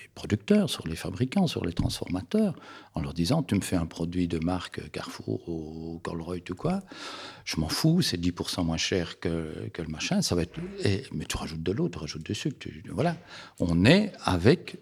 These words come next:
euh, de, de, une course à la médiocrité. Et il faut se rendre compte de ça. Donc, refaisons plutôt une course à la qualité, à la diversité, euh, et, et avec une transparence,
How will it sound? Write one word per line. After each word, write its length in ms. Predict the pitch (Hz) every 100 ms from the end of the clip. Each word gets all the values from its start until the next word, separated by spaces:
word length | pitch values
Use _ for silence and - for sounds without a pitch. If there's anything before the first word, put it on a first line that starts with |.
| -
euh, 40 |
de, 220 | 107 107 -
de, 440 | 101 98 - - - 101 98
une 160 | 107
course 320 | - 180 - 131
à 60 |
la 80 | 98
médiocrité. 640 | 104 120 131 190 - 214 - _ _ _ _ _ _ _ _ -
Et 60 | 98
il 80 | 80
faut 140 | 98
se 120 | -
rendre 160 | 120 -
compte 200 | 208 196
de 100 | 156
ça. 260 | - 240 196 _ _ _ _ _ - _ -
Donc, 220 | 95 80 -
refaisons 680 | - - - - 85 113 160
plutôt 560 | - 92 - 120 104 -
une 160 | 82 80
course 420 | - 151 - - 87
à 100 | 85
la 80 |
qualité, 600 | - - 82 - 57 80 -
à 80 | 80
la 120 | 73
diversité, 880 | 78 76 - - - 107 139 180 - - - - -
euh, 420 | 98 85 80 78 80 -
et, 300 | 101 101 -
et 20 | 92
avec 380 | 87 135 170
une 100 | 110
transparence, 960 | - - 117 - 113 117 180 185 - -